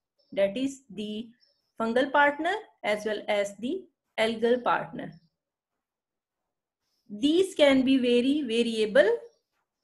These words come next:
and different terminologies are used to describe them.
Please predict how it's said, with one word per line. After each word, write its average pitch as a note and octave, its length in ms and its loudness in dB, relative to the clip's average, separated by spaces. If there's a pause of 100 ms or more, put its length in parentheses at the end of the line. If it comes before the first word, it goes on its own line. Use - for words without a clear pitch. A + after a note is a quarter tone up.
(1040)
and C#4 440 2 (800)
different E4 460 0
terminologies B3+ 840 2
are A3+ 180 4
used B3+ 400 -2
to C4 100 -2
describe G3 560 -2
them. - 280 -8